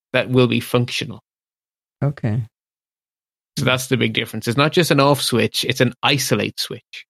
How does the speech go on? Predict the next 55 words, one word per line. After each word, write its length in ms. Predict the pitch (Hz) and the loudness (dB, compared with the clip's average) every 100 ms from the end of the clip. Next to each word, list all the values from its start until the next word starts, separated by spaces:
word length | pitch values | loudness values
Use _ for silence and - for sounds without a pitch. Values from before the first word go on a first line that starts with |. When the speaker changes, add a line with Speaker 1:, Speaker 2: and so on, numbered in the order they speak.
| _ _ _ - | _ _ _ -4
Speaker 2:
Within 300 | 147 - 156 | -4 0 2
a 60 | 143 | 2
given 300 | 139 127 120 | 4 2 2
definition 560 | 127 - 127 117 127 | 2 2 0 0 0
of 140 | 117 - | -2 -2
function. 520 | 127 120 - 135 107 _ _ _ _ _ _ _ _ _ 151 | -2 -2 -6 -8 -8 _ _ _ _ _ _ _ _ _ 2
Speaker 1:
Well, 360 | 175 220 214 | 4 6 6
all 240 | 147 175 202 | 4 4 4
their, 340 | 185 185 - | 2 2 -2
uh, 40 | |
they, 180 | 131 131 | 0 0
they 200 | 131 143 | 2 2
will 180 | 143 143 | 4 4
have 200 | 127 131 | 4 2
their, 200 | 131 127 | 2 2
they 120 | 127 | 4
will 100 | 131 | 4
have 180 | 127 123 | 4 0
a 40 | |
fully 240 | 123 151 151 | -2 2 4
working 420 | 147 139 147 135 | 4 2 2 4
D 120 | 131 | 6
N 80 | 127 | 6
S 220 | 135 131 | 4 2
infrastructure. 720 | 120 - 120 - 131 - 151 135 | -2 -2 -4 0 0 0 -2 2
They 220 | 131 131 | 4 4
will 220 | 127 123 | 4 4
have 280 | 123 117 117 | 2 0 2
all 260 | 123 131 | 2 4
of 120 | 135 127 | 4 2
the 140 | 131 | 2
Russia 320 | 123 127 - | 4 2 2
hosted 360 | 113 113 - - | 0 0 -4 -2
stuff. 400 | - 135 - - | 2 2 0 0
Uh, 260 | 131 127 - | 2 2 2
and 160 | 135 131 | 0 2
in 80 | |
fact, 280 | 127 123 127 | 0 -2 -2
Russia 300 | 131 156 143 | 2 2 2
has 180 | 135 127 | 2 2
had 140 | 123 123 | 2 4
laws 260 | 127 127 | 2 2
for 80 | 120 | 0
a 40 | |
long 200 | 117 160 | 2 0
time 260 | 156 127 120 | 2 0 0
forcing 420 | - 113 - 123 | 0 -2 0 0
a 60 | 123 | 2
lot 180 | 131 143 | 2 0
of 120 | 131 | 0
companies 420 | 135 - 127 120 | -2 0 -4 -4
to 80 | - | -2
keep 200 | 131 123 | -2 2
Russian 260 | 127 127 123 | 2 2 2
data 300 | 127 117 | 2 0